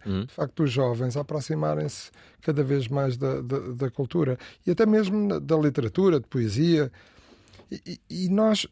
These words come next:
Speaker 2: parece que estamos a caminhar tudo ao contrário. Agora, uma das coisas fundamentais que é necessário fazer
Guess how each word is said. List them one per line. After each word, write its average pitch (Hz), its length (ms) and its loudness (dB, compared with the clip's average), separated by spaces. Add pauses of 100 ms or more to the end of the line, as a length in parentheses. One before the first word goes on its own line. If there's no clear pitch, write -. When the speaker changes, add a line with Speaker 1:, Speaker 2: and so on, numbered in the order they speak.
(200)
Speaker 2:
parece 185 300 0
que - 100 -14
estamos 196 300 0
a 196 60 2
caminhar 196 360 0
tudo 185 220 -4
ao 170 60 -2
contrário. 180 420 -2
Agora, 113 280 -6 (520)
uma 185 220 0
das 160 160 2
coisas 113 240 -2
fundamentais 131 600 -2
que - 80 -10
é 120 60 -4
necessário 110 400 -6
fazer 104 460 -6